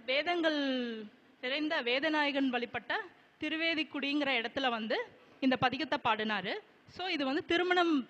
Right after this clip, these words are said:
விரைவா நடக்கறதுக்கு வந்து உதவுற பதிகம். அடுத்தது வந்து எ-, எப்ப பார்த்தாலும் பிரச்சனையா இருக்கு, கஷ்டமா இருக்கு அப்படின்னு சொல்லிட்டே இருக்கவங்க வந்து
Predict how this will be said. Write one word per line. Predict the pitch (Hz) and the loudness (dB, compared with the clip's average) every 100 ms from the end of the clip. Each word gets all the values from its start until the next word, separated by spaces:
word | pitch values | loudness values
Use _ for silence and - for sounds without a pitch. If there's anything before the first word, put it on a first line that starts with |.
| - | 0
விரைவா | 262 285 302 | 4 4 6
நடக்கறதுக்கு | 247 240 240 233 | 4 2 0 0
வந்து | 220 254 427 | -2 0 -2
உதவுற | 269 254 247 240 | -4 -8 -8 -8
பதிகம். | 226 185 196 185 _ _ _ _ - | -10 -12 -16 -20 _ _ _ _ -4
அடுத்தது | 269 320 359 | -4 0 2
வந்து | 302 330 | 4 4
எ-, | 285 240 - | 2 0 -4
எப்ப | 262 240 | -2 0
பார்த்தாலும் | 294 320 381 | 2 2 4
பிரச்சனையா | 269 262 - 302 294 | 4 2 6 10 10
இருக்கு, | 254 285 - | 8 2 2
கஷ்டமா | 269 - 285 269 262 | 0 0 2 4 4
இருக்கு | 233 - | 0 0
அப்படின்னு | 262 233 208 247 277 277 | 4 6 4 4 6 6
சொல்லிட்டே | 254 240 247 277 | 4 0 0 -2
இருக்கவங்க | - 247 240 | -2 -8 -8
வந்து | 214 190 359 | -10 -8 -8